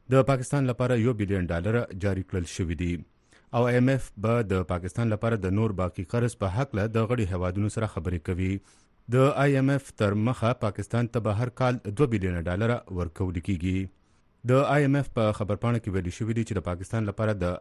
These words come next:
آی ایم ایف د پروګرام مقصد د اقتصادي اصلاحاتو په هکله د چارواکو مرسته کول دي او دا چې په معیشت کې کمزورتیاوې راکمول او دوامداره او متوازي ترقۍ کې مدد کول دي.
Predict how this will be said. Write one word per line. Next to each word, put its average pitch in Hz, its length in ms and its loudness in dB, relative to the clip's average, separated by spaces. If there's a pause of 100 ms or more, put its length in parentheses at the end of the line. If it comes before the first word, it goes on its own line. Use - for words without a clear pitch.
آی 95 140 0
ایم 101 120 2
ایف 113 220 -4
د 95 180 0
پروګرام 101 400 -2
مقصد 101 320 -4
د 90 100 -2
اقتصادي 92 440 -4
اصلاحاتو 98 480 -4
په 104 100 -2
هکله 113 240 -4
د 87 140 -4
چارواکو 90 500 -2
مرسته 95 380 -2
کول 85 260 -6
دي 90 100 0 (540)
او 87 160 0
دا 113 80 2
چې 117 300 -2
په 92 240 2
معیشت 110 420 -2
کې 131 100 4 (480)
کمزورتیاوې 123 1000 2
راکمول 104 520 2 (280)
او 120 40 4 (360)
دوامداره 104 600 2 (200)
او 127 40 4 (220)
متوازي 98 500 0
ترقۍ 92 460 -2
کې 104 260 -2
مدد 95 320 -2
کول 87 300 -2
دي. 92 120 2